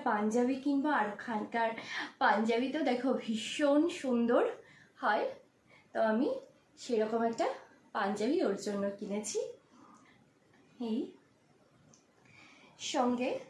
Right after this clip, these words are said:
আছে হচ্ছে একটা ছোট্ট পাজামা, আর নিয়েছি এই গরমে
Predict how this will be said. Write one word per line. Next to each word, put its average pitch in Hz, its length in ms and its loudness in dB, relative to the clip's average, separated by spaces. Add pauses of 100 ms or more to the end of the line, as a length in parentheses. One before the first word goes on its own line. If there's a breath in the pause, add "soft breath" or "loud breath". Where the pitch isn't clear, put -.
(380)
আছে 226 240 -4
হচ্ছে 233 460 -4 (800)
একটা 240 240 -10 (220)
ছোট্ট 403 380 -6 (180)
পাজামা, 180 540 -2 (2250 loud breath)
আর 226 320 0 (240)
নিয়েছি 233 380 0 (120)
এই 247 200 0
গরমে 220 320 4